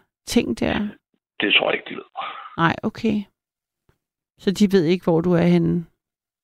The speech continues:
Speaker 2: De ved, jo, jo, fordi de var med heroppe her for fjorten år siden.
Speaker 1: Nå, de, hun tog dem simpelthen med op til det der
Speaker 2: Ja,
Speaker 1: sted?
Speaker 2: ja. Ja, ja,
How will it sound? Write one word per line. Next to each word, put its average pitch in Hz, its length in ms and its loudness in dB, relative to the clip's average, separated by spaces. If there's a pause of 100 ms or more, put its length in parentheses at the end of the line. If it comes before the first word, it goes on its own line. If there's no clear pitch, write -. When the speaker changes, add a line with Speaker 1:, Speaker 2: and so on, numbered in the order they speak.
(220)
Speaker 2:
De 123 120 -6
ved, 101 200 0 (160)
jo, 117 200 2
jo, 92 200 -2
fordi 104 180 -4
de 107 100 -2
var 98 120 -4
med 104 120 -4
heroppe 98 280 -4
her 92 80 -4
for - 160 -18
fjorten 90 260 -6
år - 80 -18 (300)
siden. - 220 -18 (160)
Speaker 1:
Nå, 214 120 -2 (260)
de, 233 120 0
hun 220 120 0
tog 214 200 0
dem 202 120 -2
simpelthen 214 340 0
med 208 280 2
op 208 200 2
til 202 120 -10
det 190 80 -4
der 196 80 4
Speaker 2:
Ja, 185 60 -2
Speaker 1:
sted? 185 340 0
Speaker 2:
ja. 190 60 -4 (1000)
Ja, 104 160 0
ja, 95 60 -2